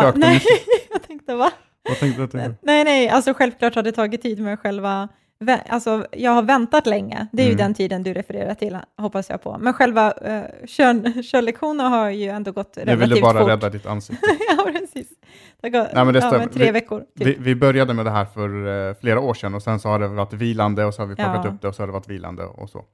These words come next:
Speaker 2: Mm.
Speaker 1: Men nu har vi tagit tag i det den här sommaren.
Speaker 2: Jajamensan.
Speaker 1: Eh, och, eh, ja,
Speaker 2: Ja.
Speaker 1: nu har du också körkort.
Speaker 2: Nu har jag det och det känns overkligt att man faktiskt nu får sätta sig i bilen utan den där gröna skylten där bak och bara få köra. Alltså, det är ingen som kommer säga till mig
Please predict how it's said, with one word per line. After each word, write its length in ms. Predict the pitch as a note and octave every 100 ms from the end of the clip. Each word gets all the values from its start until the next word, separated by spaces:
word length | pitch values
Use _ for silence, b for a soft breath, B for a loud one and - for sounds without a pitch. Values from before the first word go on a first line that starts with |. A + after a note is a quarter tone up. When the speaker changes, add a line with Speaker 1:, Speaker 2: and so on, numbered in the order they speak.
| _
Speaker 2:
Mm. 240 | G#3 G#3 A2+
Speaker 1:
Men 140 | A2 A2+ C3+
nu 180 | D3 A#2
har 140 | G#2+
vi 80 | A2
tagit 180 | A2+ -
tag 180 | B2
i 20 | B2
det 60 | A#2+
den 120 | A#2+ A#2
här 120 | A#2+
sommaren. 480 | C3 A#2+ A2+ C3+ D#3+
Speaker 2:
Jajamensan. 680 | G3 F3+ F3 A3+ B3 F3 F3 -
Speaker 1:
Eh, 220 | G#2 G2+ G2 -
och, 420 | G#2+ - _ A2
eh, 480 | G2+ G2+ F#2 F2+ G2 - -
ja, 340 | A#2+ C#3+ - -
Speaker 2:
Ja. 200 | A#3+ B3
Speaker 1:
nu 60 | C3
har 180 | C3
du 120 | C3 B2+
också 320 | C3+ - B2
körkort. 340 | D3 C#3+ -
Speaker 2:
Nu 120 | B3 B3
har 180 | C4
jag 80 | D#4+
det 200 | G3 G3
och 120 | -
det 120 | B3 C4
känns 240 | C4+ B3
overkligt 580 | B3 A3+ A3+ A3+ G#3 -
att 140 | G#3+
man 180 | A3+ G#3+
faktiskt 340 | G#3+ - -
nu 200 | G#3+ G3+
får 340 | G3+ - C4 G#3+
sätta 320 | - G#3+ -
sig 140 | G#3 F#3+
i 40 |
bilen 360 | G#3 G#3 F#3+ G#3
utan 380 | A3+ G#3+ A3 G#3+
den 120 | G#3
där 260 | F#3 F3+
gröna 500 | F#3 G#3+ G3 F#3+ F3+
skylten 480 | F#3+ A3 G3+ - F#3+
där 80 | F#3+
bak 280 | G3 F3 -
och 120 | G3+
bara 260 | G#3+ G3 F#3+
få 140 | F#3+
köra. 360 | - G3 C4+ E4+
Alltså, 300 | F3 A3 G#3+
det 80 |
är 40 | A3
ingen 200 | G#3+ A3
som 180 | A3 G#3+
kommer 200 | A3 A3
säga 280 | A3 G3+ G#3+
till 180 | A#3
mig 260 | G3+ F3+